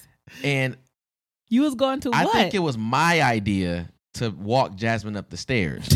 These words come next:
Speaker 2: <laughs>
Speaker 1: Okay? But not only was I going to, like, walk her up the stairs, I picked her up.
Speaker 2: Uh-huh,
Speaker 1: You know,
Speaker 2: uh-huh.
Speaker 1: like, I sh-, like, she straddled me, and I picked her up, like, real strong. 'Cause, you know, listen,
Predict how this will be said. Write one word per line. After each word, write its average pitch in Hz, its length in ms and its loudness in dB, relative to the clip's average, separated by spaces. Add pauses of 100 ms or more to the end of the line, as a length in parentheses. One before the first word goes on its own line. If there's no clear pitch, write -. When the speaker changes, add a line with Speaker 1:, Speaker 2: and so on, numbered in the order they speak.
Speaker 2:
<laughs> 392 40 4 (1040)
Speaker 1:
Okay? 135 420 -2 (420)
But 160 140 0
not 202 240 2
only 214 200 2
was 165 200 2
I 143 140 4
going 139 260 0
to, 98 320 -2
like, 87 240 -4
walk 123 560 -2
her 123 220 -8
up 104 180 -10
the 101 80 -14
stairs, 101 400 -10
I 220 160 -2
picked - 480 -6
her 196 160 -2
up. 131 260 -2 (220)
Speaker 2:
Uh-huh, 262 360 -10
Speaker 1:
You 131 80 -6
know, 131 120 -4
Speaker 2:
uh-huh. 127 80 -4
Speaker 1:
like, 107 340 -6
I 120 260 0
sh-, - 240 -10
like, 113 140 -4
she 123 160 -10
straddled 170 600 -2
me, 95 260 -8
and 87 100 -12
I 98 80 -6
picked 165 360 -8
her 151 140 -6
up, 143 200 -4
like, 98 240 -8
real 139 220 -4
strong. 131 520 -2 (320)
'Cause, 415 120 -12
you 440 140 -6
know, 277 60 -6
listen, 185 420 -2